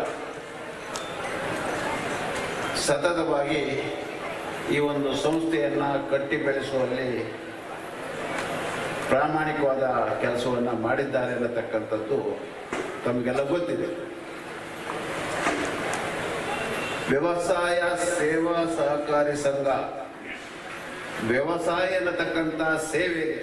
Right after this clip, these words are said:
ಸಹಕಾರ ಮಾಡತಕ್ಕಂಥ ಉದ್ದೇಶದಿಂದ ಪ್ರಾರಂಭವಾಗಿರತಕ್ಕಂಥ ಈ ಒಂದು ಸಂಘ ರೈತರ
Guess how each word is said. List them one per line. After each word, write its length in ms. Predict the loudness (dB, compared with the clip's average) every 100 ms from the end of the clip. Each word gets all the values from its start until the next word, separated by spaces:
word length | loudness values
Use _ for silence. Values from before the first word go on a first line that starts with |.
| -6 -8 -12 -14 -14 -14 -14 -14 -14 -10 -4 0
ಸಹಕಾರ 640 | 2 2 2 0 2 2 2 2
ಮಾಡತಕ್ಕಂಥ 720 | 2 2 0 0 0 0 0 0 0 0
ಉದ್ದೇಶದಿಂದ 720 | 0 0 0 0 -2 -2 0 0 0
ಪ್ರಾರಂಭವಾಗಿರತಕ್ಕಂಥ 1200 | 0 2 2 2 2 0 0 0 -2 0 -2 2 0
ಈ 20 | 2 0
ಒಂದು 160 | 0 2 2
ಸಂಘ 200 | 2 2 2 0 -2 -6 -10 -10 -12 -12 -4 2 2
ರೈತರ 460 | 2 2 2 4